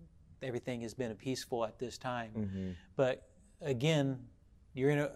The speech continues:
Speaker 1: you're in a unique situation because you are a police officer, but you're also a black
Speaker 2: Mm-hmm.
Speaker 1: man, and you, you've experienced racism and systematic racism, systemic, excuse me.
Speaker 2: Mm-hmm.
Speaker 1: So ho-,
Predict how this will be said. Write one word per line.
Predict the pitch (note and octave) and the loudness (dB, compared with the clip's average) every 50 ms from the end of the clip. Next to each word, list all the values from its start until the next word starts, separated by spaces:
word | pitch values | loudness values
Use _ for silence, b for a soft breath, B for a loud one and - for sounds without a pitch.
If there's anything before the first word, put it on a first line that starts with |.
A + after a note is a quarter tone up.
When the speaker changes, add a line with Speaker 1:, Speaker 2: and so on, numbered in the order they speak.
| - | -8
Speaker 1:
you're | D3+ C3+ C3+ C#3 | 0 2 2 4
in | C#3 C3+ | 4 2
a | C3+ | 2
unique | B2+ C3 C#3 C3+ C#3 C#3 C3+ | 2 2 2 2 2 0 -2
situation | - - C#3+ C3 - B2+ A#2 C3 D3 A2 - C3 A2+ | -2 -2 -2 -2 0 2 2 2 2 2 0 -6 -8
because | G#2+ - A#2 A2 | -6 -6 -6 -4
you | B2+ | -4
are | A#2+ A#2 | -4 -4
a | A2+ | -6
police | - - C3 B2+ B2 - B2+ | -4 -4 -4 -4 -2 -2 -2
officer, | A#2 A#2 - - B2 | -2 -2 -4 -6 -8
but | A2+ A#2+ A2+ | -8 -8 -8
you're | - A#2+ | -6 -6
also | A#2 A#2 A2+ - A#2+ | -6 -6 -6 -8 -8
a | A#2 | -6
black | A2+ A#2+ A#2 A2 - | -4 -4 -4 -4 -4
Speaker 2:
Mm-hmm. | - | -6
Speaker 1:
man, | A#2+ A#2+ B2 B2+ B2 A2+ | -8 -6 -6 -6 -6 -6
and | A#2 A#2 | -6 -6
you, | A#2+ B2 A#2 B2 - - | -6 -6 -6 -8 -10 -6
you've | C#3+ C3+ C3 B2 B2 C#3 | -4 -2 -2 -2 -4 -6
experienced | C3+ C3 - - - - C3 B2 B2+ B2+ C3 C3 - - - b b b b b b b b b b - - - C#3+ | -8 -8 -8 -10 -4 -4 -4 -2 -2 -4 -6 -6 -8 -12 -14 b b b b b b b b b b -20 -16 -2 2
racism | C#3 C#3 C3+ C3 - C#3 B2+ A#2+ A#2 C3 B2+ B2+ B2+ | 4 6 6 6 6 4 2 2 0 -2 -2 -2 -4
and | A#2 G#2+ G2+ | -6 -6 -8
systematic | - - - B2 - - C#3+ C3 B2 B2 B2 B2 B2 B2 A#2+ - | -8 -8 -6 -6 -6 -6 -6 -6 -4 -4 -2 -2 -4 -4 -4 -4
racism, | C3+ B2+ B2+ A#2+ - - C3 B2+ A#2+ C3+ C3 B2 - | -4 -2 -2 -2 0 0 0 0 0 -2 -6 -6 -6
systemic, | - - B2 - - C#3 B2+ B2 A#2+ - | -8 -8 -8 -4 -4 -4 -4 -4 -6 -10
excuse | A#2+ - - - - C3+ C3 B2 | -12 -12 -10 -4 0 0 0 2
me. | B2+ C3 B2+ C3 B B B B B B | 0 -2 -2 -4 B B B B B B
Speaker 2:
Mm-hmm. | G2+ G2 G2 F#2 F2+ - - | -6 -6 -6 -8 -8 -12 -14
Speaker 1:
So | - - - D3+ C#3 C3 | -4 4 8 8 10 10
ho-, | A#2 - | 8 6